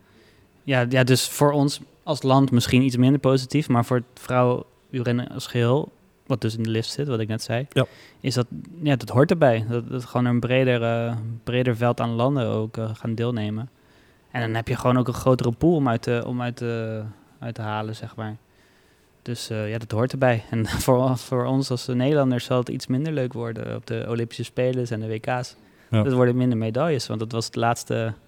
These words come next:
Speaker 1: Spelen eigenlijk al een zekerheidje.
Speaker 2: We waren natuurlijk enorm, enorm verwend met Marianne Vos, Anne van der Breggen,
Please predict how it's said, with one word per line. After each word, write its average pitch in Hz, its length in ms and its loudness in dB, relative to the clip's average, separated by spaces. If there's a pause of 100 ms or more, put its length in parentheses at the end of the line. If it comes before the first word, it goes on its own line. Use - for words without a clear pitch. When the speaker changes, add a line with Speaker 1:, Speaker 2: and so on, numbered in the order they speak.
(140)
Speaker 1:
Spelen 135 560 2
eigenlijk 120 380 -2
al 123 120 0
een 123 60 -2
zekerheidje. 120 580 -4 (340)
Speaker 2:
We 98 140 0
waren 95 360 2
natuurlijk 90 340 -4 (600)
enorm, 131 500 6
enorm 110 340 4
verwend 104 460 0 (180)
met 101 460 2 (580)
Marianne 101 460 6
Vos, - 380 0 (360)
Anne 110 220 6
van 98 140 0
der 98 80 2
Breggen, 92 460 -2